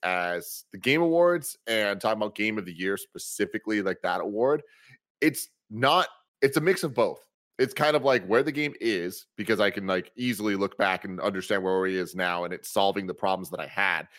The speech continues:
but it still had the problems when I played it. And so when we're talking about the, the, the game in the year, that's when I experienced the game in that year.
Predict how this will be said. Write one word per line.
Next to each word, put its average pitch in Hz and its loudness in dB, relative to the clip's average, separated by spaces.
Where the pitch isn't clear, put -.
but 151 6
it 123 -10
still 175 0
had 127 0
the 113 -2
problems 92 0
when 101 0
I 92 2
played 90 -6
it. - -20
And 104 4
so 117 -2
when 110 -2
we're 113 0
talking 147 0
about 120 4
the, 104 -6
the, 110 2
the 107 -2
game 117 2
in 123 2
the 127 2
year, 113 2
that's 113 0
when 127 2
I 117 4
experienced 107 0
the 107 -2
game 98 0
in 147 6
that 110 2
year. 95 -2